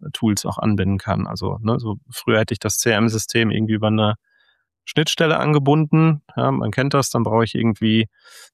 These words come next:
wahrscheinlich sogar einen Entwickler, der da irgendwie mithilft, der irgendwie das, äh,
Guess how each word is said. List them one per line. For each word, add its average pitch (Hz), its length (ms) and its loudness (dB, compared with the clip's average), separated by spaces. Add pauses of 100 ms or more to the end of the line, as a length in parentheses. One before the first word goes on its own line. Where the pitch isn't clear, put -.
(280)
wahrscheinlich 120 640 -4
sogar 113 220 -4
einen 113 80 2
Entwickler, 135 460 0
der 117 120 2
da 117 100 2
irgendwie 117 260 0
mithilft, 147 760 0
der 110 480 2
irgendwie 113 260 -4
das, - 420 -8
äh, 113 300 -6